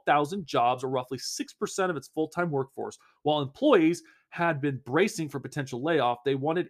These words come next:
answers regarding the criteria and the, what, and that was used to determine who would stay and who would go.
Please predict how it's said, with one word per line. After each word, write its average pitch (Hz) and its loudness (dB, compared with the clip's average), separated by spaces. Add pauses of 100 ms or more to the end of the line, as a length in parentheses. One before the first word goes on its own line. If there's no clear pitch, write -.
answers 190 -6
regarding 147 0
the 127 -6
criteria 156 0 (300)
and 226 0
the, 165 2 (280)
what, - -2 (280)
and 190 -2
that 165 0
was 131 0
used 165 -4
to 143 -12
determine 139 -4 (140)
who 285 4
would 165 0
stay 202 -2
and 143 -4
who 180 -4
would 175 2
go. 113 -4